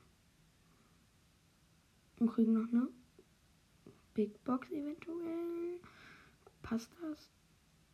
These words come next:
Ja, das passt. Ich kann jetzt nicht nur, ich kann jetzt nur noch zu zehn Minuten aufnehmen.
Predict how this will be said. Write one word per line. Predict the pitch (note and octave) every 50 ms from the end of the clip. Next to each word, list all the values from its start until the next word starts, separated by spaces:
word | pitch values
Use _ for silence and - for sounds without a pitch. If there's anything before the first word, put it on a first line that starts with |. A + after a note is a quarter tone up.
| _ _
Ja, | - A#3 A3+ G#3+ G#3+
das | G#3+ - - -
passt. | - - G3 G#3 - - - - - _ _ _ _ _ _ - - _ - - - - - - - - - _ _ _
Ich | - -
kann | - B3+ B3
jetzt | A#3+ A#3 A#3 -
nicht | C4 B3+ B3
nur, | B3+ B3 B3 B3 B3 B3
ich | -
kann | - C4 B3 B3
jetzt | B3 A#3+ C4
nur | B3+ B3+ B3
noch | B3
zu | - - B3 A#3 -
zehn | - - C4 A#3+ A#3+
Minuten | B3 C4 B3+ B3 B3
aufnehmen. | A3+ A3+ A3+ A3+ - A#3 A#3 A#3